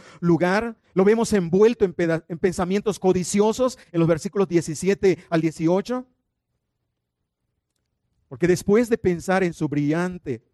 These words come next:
plan codicioso, ¿qué más pensaba? Pensaba que sus riquezas garantizaban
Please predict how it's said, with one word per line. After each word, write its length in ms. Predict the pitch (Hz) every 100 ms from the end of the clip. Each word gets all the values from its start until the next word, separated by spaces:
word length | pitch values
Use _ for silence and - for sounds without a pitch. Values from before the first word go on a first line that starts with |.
| _ _
plan 420 | 151 156 175 170
codicioso, 800 | - 131 127 160 160 170 220 226 _ _ _ _ _ _ _ -
¿qué 100 | 165
más 480 | 165 160 - - _ _ _ _ _ _ _ _ _ _ _ _ _ -
pensaba? 520 | 147 139 151 196 233 _ _ _ _ _ _ _ _ _ _ _ _ _ _ _ _ _ _ _ _ _
Pensaba 320 | 135 247 262
que 120 | - 165
sus 160 | 151
riquezas 640 | 143 - 175 175 127 - - _ _ _ _ _ _ _ _ _ _ _ -
garantizaban 960 | 156 156 147 139 165 180 160 113 -